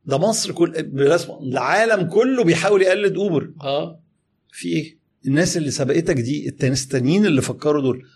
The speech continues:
Speaker 1: فشلوا ولا نجحوا ليه؟ هل درست الكلام ده؟ هل حاولت تشوفه؟ لا، لا. إحنا هنعمل، أصل إحنا بلدنا ما فيهاش أوبر، فممكن نعمل أوبر تمشي.
Speaker 2: آه، على قد بلدنا.
Speaker 1: على قد بلدنا. هل بلدكم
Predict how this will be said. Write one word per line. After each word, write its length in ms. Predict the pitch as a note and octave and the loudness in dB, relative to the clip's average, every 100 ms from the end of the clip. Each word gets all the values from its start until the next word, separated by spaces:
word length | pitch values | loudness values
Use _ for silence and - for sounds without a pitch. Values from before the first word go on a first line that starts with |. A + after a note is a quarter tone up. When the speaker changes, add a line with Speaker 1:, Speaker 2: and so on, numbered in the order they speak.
| _ _ _ - | _ _ _ -8
Speaker 1:
فشلوا 480 | E3 D#3+ F3 C#3 | -4 0 0 2
ولا 320 | A#2+ A#2 A#2 C#3 | 0 0 -2 -2
نجحوا 300 | C3+ - A#2 | -4 -6 -6
ليه؟ 180 | A2 - | -6 -8
هل 200 | B2 B2+ | -8 -4
درست 360 | A#2 C3+ - | -2 -4 -6
الكلام 420 | - - A#2+ A#2+ B2+ | -14 -8 -6 -6 -6
ده؟ 120 | A#2+ | -6
هل 60 | |
حاولت 320 | A#2 A#2+ B2 D3 | -6 -6 -6 -8
تشوفه؟ 420 | - C#3 C#3 - | -12 -12 -12 -10
لا، 200 | C3 C3 | -6 -6
لا. 200 | B2 - _ _ _ _ _ _ _ | -6 -12 _ _ _ _ _ _ _
إحنا 260 | - C3 A2 | -12 -8 -6
هنعمل، 420 | B2 A#2+ G2 - - - _ _ _ _ - | -6 -6 -10 -12 -14 -16 _ _ _ _ -8
أصل 200 | - E3+ | -6 -4
إحنا 160 | E3 E3 | -2 -2
بلدنا 560 | C3+ D#3 D#3 C#3+ B2 | 0 0 0 -2 -2
ما 120 | A#2 | -2
فيهاش 280 | A2 C#3+ C3 | -4 -4 -6
أوبر، 220 | D#3 D3 | -6 -4
فممكن 480 | D3 B2+ A#2+ C#3 C3+ | -4 -4 -6 -4 -6
نعمل 240 | C3 C#3 C3 | -4 -4 -4
أوبر 200 | C3+ B2+ | -4 -6
تمشي. 460 | B2 A2+ - - _ _ _ - | -8 -14 -16 -20 _ _ _ -12
Speaker 2:
آه، 240 | C#3+ C#3+ A2+ | -6 -4 -4
على 120 | B2+ | -4
قد 200 | D#3 C3+ | -4 -2
بلدنا. 540 | C3 C3+ - - A#2+ - A2 | -2 -2 -6 -12 -12 -12 -6
Speaker 1:
على 100 | C#3 | -4
قد 220 | C#3+ C#3 | -2 0
بلدنا. 460 | C3+ B2+ A2+ A#2+ - _ _ _ | 0 0 -2 -10 -14 _ _ _
هل 220 | - C#3+ E3 | -4 -2 0
بلدكم 520 | C#3+ D3+ D#3+ B2 | 2 0 -4 -14